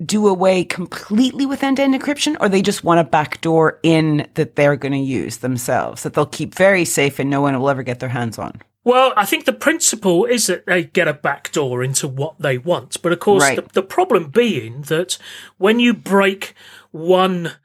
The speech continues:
Speaker 2: set of cryptographic controls, you're of-, ostensibly breaking them all.
Speaker 1: Yep.
Speaker 2: Because, uh, that's, that's how maths works.
Speaker 1: <laughs> It's rule one of Cyber Club. <laughs>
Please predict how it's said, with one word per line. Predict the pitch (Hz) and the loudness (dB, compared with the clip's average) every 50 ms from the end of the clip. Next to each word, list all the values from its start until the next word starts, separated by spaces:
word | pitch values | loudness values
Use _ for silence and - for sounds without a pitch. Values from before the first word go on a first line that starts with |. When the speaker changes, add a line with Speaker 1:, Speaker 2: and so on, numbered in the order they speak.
| _ _ | _ _
Speaker 2:
set | - - - - 190 160 151 - - | -4 0 0 2 0 0 -2 -2 -2
of | 170 147 139 127 - - - _ | -2 -2 -2 -4 -8 -14 -16 _
cryptographic | - - 190 190 - 165 - 170 165 139 - 190 185 - | -10 -10 -8 -8 -8 -4 -2 -2 -2 -2 -2 -8 -10 -10
controls, | - 156 135 - - 131 120 131 - | -12 -12 -10 -10 -8 -8 -8 -6 -2
you're | 180 185 190 214 | 0 2 2 2
of-, | 214 190 - - - - - - | 0 -2 -6 -10 -12 -14 -10 -10
ostensibly | 202 - - - - 285 294 311 - - - - 147 165 151 | -4 0 0 0 2 2 0 0 0 -2 -2 -2 -4 -6 -6
breaking | - - 165 151 143 - 156 151 | -4 -2 -2 -2 -2 -4 -8 -8
them | 143 139 139 | -8 -6 -6
all. | 123 - - _ _ _ _ _ _ _ - - | -8 -10 -14 _ _ _ _ _ _ _ -12 -6
Speaker 1:
Yep. | 208 302 - - _ _ | -4 -4 -4 -4 _ _
Speaker 2:
Because, | 220 208 214 220 214 208 - - 233 | -2 -2 2 2 2 2 2 -2 -4
uh, | 208 240 254 269 240 202 180 - | -6 -10 -18 -14 -10 -10 -6 -2
that's, | - 196 190 - - - | -2 -2 0 0 0 0
that's | - - 185 160 - - | 2 0 -2 0 0 0
how | 175 165 151 147 135 127 _ _ _ _ _ _ | 0 0 -2 -2 -4 -10 _ _ _ _ _ _
maths | 156 165 165 139 - - - - - - | -2 -2 -2 -2 -2 -2 -4 -4 -2 -2
works. | 156 139 107 113 - - - - - 156 - - - | -4 -4 -4 -6 -10 -8 -8 -6 -6 -8 -10 -12 -14
Speaker 1:
<laughs> | |
It's | - - - 180 | -12 -12 -8 0
rule | 220 233 226 226 214 | 2 4 4 4 4
one | 208 202 190 | 2 2 2
of | 185 170 | 0 -2
Cyber | - - 170 170 165 - 156 - | 0 2 2 2 4 2 0 0
Club. | - 147 131 120 120 - - | 0 0 0 0 0 -4 -12
<laughs> | - | -12